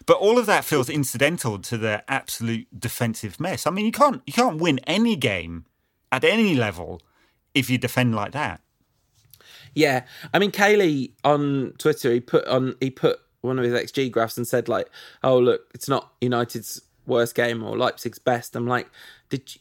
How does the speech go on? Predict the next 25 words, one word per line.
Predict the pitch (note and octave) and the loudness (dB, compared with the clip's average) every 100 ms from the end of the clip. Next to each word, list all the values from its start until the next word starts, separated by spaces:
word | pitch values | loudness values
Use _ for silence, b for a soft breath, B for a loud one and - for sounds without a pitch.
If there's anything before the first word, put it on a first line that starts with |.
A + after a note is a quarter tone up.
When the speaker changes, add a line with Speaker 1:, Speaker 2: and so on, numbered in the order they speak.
| _ | _
Speaker 2:
this | - D#3 D#3+ | -6 -4 -4
is, | C3 | -4
this | - - - | -2 -2 -2
is | B2+ | 0
one | C3 B2 | 0 2
where | A2+ | 0
I | |
feel | - B2+ | 2 0
like | A#2 B2+ | 0 -2
you've | B2 - | -4 0
just | - - | 0 2
looked | C3+ - | -4 -2
at | - | -6
the | G#2 | -6
dots | - A#2+ - - - B B B - | -2 -2 -2 -10 -12 B B B -2
and | B2 B2 A#2+ | -2 0 -2
you | A#2+ | 0
haven't | C3 C3 A#2+ B2 | 0 0 -2 -2
looked | C3 - | -2 -2
at | A#2+ | -6
the | A2 | -2
game," | A#2+ A#2 A#2 A2+ A2 | -2 -2 -4 -8 -8
because, | A#2+ - G2+ G#2+ | -6 -2 -2 0
yeah, | C#3+ B2 | 0 2
United | B2+ C#3 A#2 A#2 | 2 0 0 -2